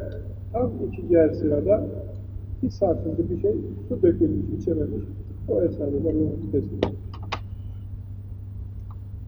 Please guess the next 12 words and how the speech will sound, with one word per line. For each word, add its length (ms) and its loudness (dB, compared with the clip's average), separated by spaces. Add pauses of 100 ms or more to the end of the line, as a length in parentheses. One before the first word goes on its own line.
(1160)
Öbür 260 0
tarafta 360 0
da 40 2
bir 340 0
zalim, 640 8 (340)
kafir, 600 4 (320)
hain, 840 8
alçak 600 4
birisi 300 4
varmış 340 4
ki 240 -2 (380)
yaptığı 460 6